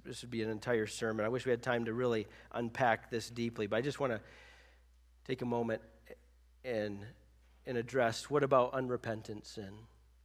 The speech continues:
Wh-, what about those who have perpetrated great harm against us? I know that we have in this room those who have gone through horrific abuse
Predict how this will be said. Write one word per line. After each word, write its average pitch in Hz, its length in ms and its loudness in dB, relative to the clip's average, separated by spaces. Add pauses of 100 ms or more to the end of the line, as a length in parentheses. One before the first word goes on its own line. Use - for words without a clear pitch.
(760)
Wh-, - 140 -8 (640)
what 196 160 12
about 165 400 10
those 160 340 6
who 170 120 6
have 147 160 2
perpetrated 143 680 4
great 151 260 4
harm 143 360 4
against 127 480 -2
us? - 400 -12 (1500)
I 131 100 -2
know 151 140 6
that 147 100 2
we 151 180 4
have 151 200 8
in 143 100 2
this 143 220 0
room 151 340 4
those 139 300 2
who 143 120 -2
have 131 140 0
gone 131 260 2
through 143 220 -2
horrific 143 500 2
abuse 120 720 -6